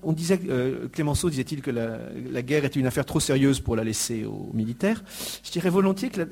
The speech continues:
la preuve est une affaire trop sérieuse pour la laisser aux seuls scientifiques. Non pas qu'il n'ait pas le droit d'avoir des preuves scientifiques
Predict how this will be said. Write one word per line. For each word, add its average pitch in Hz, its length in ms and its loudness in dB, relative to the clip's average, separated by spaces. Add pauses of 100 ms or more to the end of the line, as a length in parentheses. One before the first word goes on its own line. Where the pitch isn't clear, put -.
la 151 120 -6
preuve 214 440 2
est 175 160 -4
une 170 60 -2
affaire 170 220 -2
trop - 200 0
sérieuse 180 420 0
pour 165 140 0
la 156 80 4
laisser 160 200 0
aux 196 80 0
seuls 185 180 0
scientifiques. 160 640 -6 (600)
Non 175 120 2
pas 226 160 2
qu'il 202 140 0
n'ait 147 100 4
pas - 160 6
le 185 80 6
droit 196 260 4
d'avoir 139 260 4
des 135 100 0
preuves 180 260 0
scientifiques 226 880 2